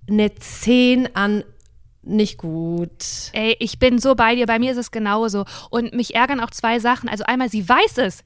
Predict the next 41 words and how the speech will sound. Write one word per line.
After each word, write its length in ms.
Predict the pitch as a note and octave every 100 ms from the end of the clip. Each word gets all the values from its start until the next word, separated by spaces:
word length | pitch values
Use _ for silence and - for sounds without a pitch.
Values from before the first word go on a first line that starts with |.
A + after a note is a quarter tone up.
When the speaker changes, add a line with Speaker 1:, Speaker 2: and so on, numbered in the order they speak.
| -
Speaker 2:
Sie 180 | D4+
weiß 400 | D#4 F#4+ B4 C5 G4+
es 80 |
auch 160 | D#4+ D#4+
noch. 160 | C#4+ C4+ -
Sie 260 | - D4+ A3+
weiß 340 | C#4 E4+ G#4
es 100 | F#4
und 120 | -
macht 300 | B3+ C#4+ D#4
es 140 | C#4 -
trotzdem. 580 | - A#3+ - - G#3+ A#3
Und 140 | A#3+
wie 60 | B3+
du 100 | B3
sagst, 280 | A#3 A#3+
da 100 | B3+
passiert 420 | C4 C4+ - C#4+ C4+
halt 180 | A#3
auch 120 | A3 A#3
ein 80 |
ganz 260 | A#3 A#3+ C#4+
großer 280 | - B3 A#3+
Teil 200 | - A#3
der 120 | A3+
Sozialisierung. 920 | A3 - A#3 G#3 F#3+ G3+ C4 G#3 B3+ - - - -
Und 240 | - B3 A3+
was 140 | C4+
ist 120 | E4
denn, 120 | C4 A#3+
wenn 100 | B3
man 80 |
den 140 | B3 A#3
einfach 240 | A#3+ C4+
nur 240 | A#3+ G#3 -
Handwerkraum 720 | G4 - F#3 - F#3 F#3 F#3 _ _ -
benutzt, 520 | F#3+ F#3 F3+ - - _ -
äh, 180 | G#3+ G3+
äh, 260 | F3+ C#3
Speaker 1:
Genau. 180 | G#3+ D#4
Speaker 2:
nennt? 180 | F3+ E3